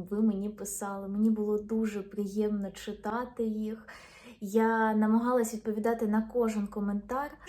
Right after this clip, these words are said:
Я розуміла, що в майбутньому я хочу заробляти на цьому YouTube-каналі. Тобто я хочу монетизувати свій контент, щоб робити, м, якомога більше відео та більше ідей. І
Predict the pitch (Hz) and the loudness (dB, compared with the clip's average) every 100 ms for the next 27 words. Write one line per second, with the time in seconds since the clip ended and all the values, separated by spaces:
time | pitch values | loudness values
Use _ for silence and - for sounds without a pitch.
0 | - 226 220 226 226 277 254 220 - 226 | -2 0 2 4 4 4 -2 -2 -4 -4
1 | 226 220 220 208 277 269 220 214 233 247 | 2 4 4 2 -4 2 4 4 2 0
2 | 240 - 214 226 247 220 190 190 185 185 | -2 -2 0 0 2 0 -2 -8 -10 -10
3 | - 220 233 214 190 208 - 208 202 185 | -6 -2 2 0 -2 -8 -6 -4 -4 -8
4 | 185 220 - - - 220 214 - 202 208 | -12 -16 -18 -20 -6 -4 -2 -2 0 0
5 | 208 214 - 220 226 240 247 254 233 214 | 0 -2 2 4 4 2 -2 -2 -2 -4
6 | - 220 220 208 285 294 - 196 202 220 | -4 -2 0 0 -2 -4 -6 -4 -2 -2
7 | 226 226 202 196 - - 240 208 202 208 | -2 -2 -4 -6 -16 -18 -4 -2 0 0
8 | 220 226 240 233 202 202 214 - - 185 | 2 4 4 4 2 2 2 0 -4 -4
9 | 226 254 226 196 - 208 208 190 202 226 | -2 2 2 2 0 2 2 0 -2 -2
10 | 220 - 214 202 185 185 180 202 - - | -4 -6 -4 -4 0 -2 -2 -8 -18 -20
11 | - 233 _ 208 202 196 190 | -20 -20 _ -4 -2 -2 -2